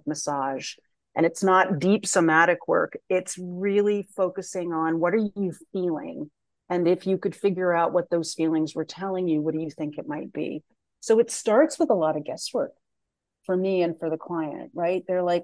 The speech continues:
"Well, I sort of have a little bit of a pit in my stomach." And what is that telling you? What do you, where, what does it correlate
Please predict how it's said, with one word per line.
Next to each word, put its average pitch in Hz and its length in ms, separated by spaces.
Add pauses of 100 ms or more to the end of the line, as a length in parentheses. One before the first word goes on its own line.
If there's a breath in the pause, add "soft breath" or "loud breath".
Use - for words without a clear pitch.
"Well, 240 500
I 202 120
sort 240 280
of 240 80
have 269 160
a 254 80
little 220 280
bit 220 180
of 196 100
a 180 80
pit 214 380
in 185 120
my 165 140
stomach." 143 480 (640)
And 190 180
what 208 160
is 208 120
that 214 260
telling 302 540
you? 165 240
What 170 120
do 185 80
you, 180 80
where, 185 200
what 196 220
does 220 140
it - 120
correlate 185 760